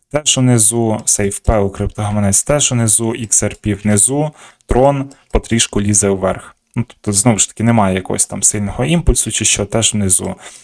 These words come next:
Atom, Юні. Ви можете побачити тенденцію, що ринок розійшовся. І якраз історично, коли я от накладував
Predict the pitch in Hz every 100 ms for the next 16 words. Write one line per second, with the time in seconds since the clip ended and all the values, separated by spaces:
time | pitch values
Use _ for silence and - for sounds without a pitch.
0 | - - 131 131 127 107 101 101 _ _
1 | _ 107 104 131 120 107 98 - _ _
2 | _ _ _ _ _ _ _ _ 117 113
3 | 131 135 123 - - - 120 - - 104
4 | 117 160 151 104 - 107 127 104 104 98
5 | 95 - 98 92 - - _ _ _ _
6 | 120 107 104 - 117 - 120 - 123 175
7 | - 113 - 110 101 98 104 101 - 107
8 | 98 101 101